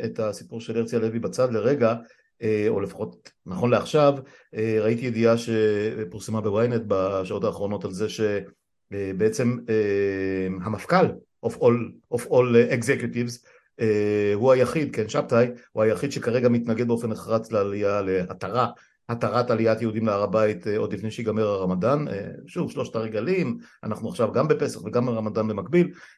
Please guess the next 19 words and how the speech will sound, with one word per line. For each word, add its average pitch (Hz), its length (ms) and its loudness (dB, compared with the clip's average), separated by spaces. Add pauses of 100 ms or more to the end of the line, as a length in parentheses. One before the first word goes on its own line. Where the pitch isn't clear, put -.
(140)
אה, 113 440 2 (380)
והרצי 107 540 0
הלוי 127 340 -2
דווקא 120 260 -2
תומך. 131 440 -2 (480)
עכשיו, 117 220 2 (400)
אה, 117 160 2
אנחנו 127 200 -2
יודעים 165 200 2
שהוא 151 200 0
בא 113 180 2
מה-, 98 560 -2 (280)
גדל 104 180 -2
בבית 107 300 0
דתי, 175 400 -2
ציונות 139 300 0
דתית, 131 320 0
התנחלויות, 120 540 -6
whatever. 139 220 2